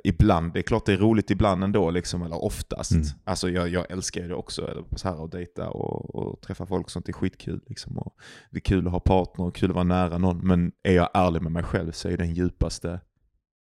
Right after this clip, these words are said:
Speaker 1: anledningen alltid ba-, bara en, typ en slags rädsla för att dö ensam, eller för att leva
Speaker 2: Det är
Speaker 1: ett,
Speaker 2: så.
Speaker 1: för att le-, inte ens att dö ensam, det är nästan att, att leva ett liv som inte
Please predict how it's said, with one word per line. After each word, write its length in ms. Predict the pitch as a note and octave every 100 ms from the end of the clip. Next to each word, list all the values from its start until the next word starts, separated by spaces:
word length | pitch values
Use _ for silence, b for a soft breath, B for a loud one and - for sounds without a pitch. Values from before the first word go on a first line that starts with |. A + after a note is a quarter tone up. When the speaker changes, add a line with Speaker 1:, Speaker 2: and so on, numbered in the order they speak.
| _ -
Speaker 1:
anledningen 580 | F#2+ F#2 E2+ E2+ E2+
alltid 440 | E2+ E2 - E2 E2 - _ _ _ _ _ _ _
ba-, 220 | - - -
bara 240 | F2 D#2+
en, 140 | E2+
typ 180 | - -
en 60 | G2
slags 240 | F2 -
rädsla 380 | F2 F2 - E2+
för 120 | -
att 100 | E2
dö 260 | F2 E2+ E2+
ensam, 420 | F2+ - - -
eller 140 | E2
för 180 | F2 F2
att 60 | F2+
leva 340 | F2+ F2+ E2
Speaker 2:
Det 40 | F2
är 40 |
Speaker 1:
ett, 60 | E2+
Speaker 2:
så. 200 | - F2 B B B -
Speaker 1:
för 80 |
att 60 | F2+
le-, 200 | F#2 F#2 A2
inte 160 | B2+ D#3
ens 140 | E3+
att 80 | D3
dö 220 | D3 B2
ensam, 220 | C3+ F2+
det 80 | G2+
är 40 |
nästan 300 | A#2 B2+ A2+
att, 160 | F#2+ G2+ _ b b -
att 100 | A2+
leva 380 | A2 A#2 B2+ G2
ett 100 | A#2+
liv 280 | B2 A2
som 180 | F#2+ G2+
inte 180 | A2 -